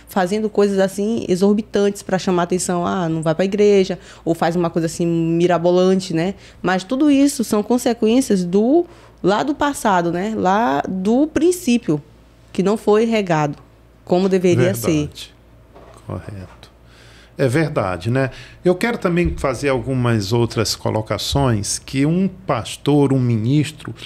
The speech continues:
Speaker 2: ele pode até se aposentar estando em vida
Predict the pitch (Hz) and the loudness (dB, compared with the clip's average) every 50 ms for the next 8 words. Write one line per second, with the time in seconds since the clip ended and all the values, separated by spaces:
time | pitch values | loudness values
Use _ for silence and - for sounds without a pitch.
0 | - - - - - - 185 196 208 208 226 - - - - 190 190 202 214 226 | -20 -20 -20 -14 -4 0 0 0 2 2 0 -2 -2 -6 -2 0 2 2 2 0
1 | 233 190 170 160 220 220 214 202 - - - 185 185 180 185 - - 202 202 220 | -2 -4 -6 -6 -6 -4 -4 -6 -8 -6 -4 -2 -2 -4 -6 -8 -4 -2 0 0
2 | 233 233 233 214 - - - - - - - - - - 208 208 202 202 202 - | 0 -2 -4 -6 -10 -16 -20 -20 -20 -18 -8 -4 0 2 2 2 0 -2 -8 -10
3 | - 214 226 233 226 - 208 175 131 - - 135 123 127 139 131 - - 147 147 | -6 -2 0 0 0 -2 -4 -6 -6 -4 -4 -4 -2 -2 -2 -4 -6 -6 -4 -4
4 | 127 - - - - - 160 170 185 196 190 170 185 185 175 - - - - - | -4 -4 -6 -10 -4 0 2 4 4 2 2 0 -2 -2 -4 -4 -8 -20 -20 -20
5 | - - - _ _ _ _ - - - - 147 143 131 107 95 107 123 156 180 | -20 -20 -20 _ _ _ _ -20 -10 -4 0 0 0 0 -2 -4 -4 -2 -2 -2
6 | 147 113 107 104 107 | -4 -6 -10 -12 -12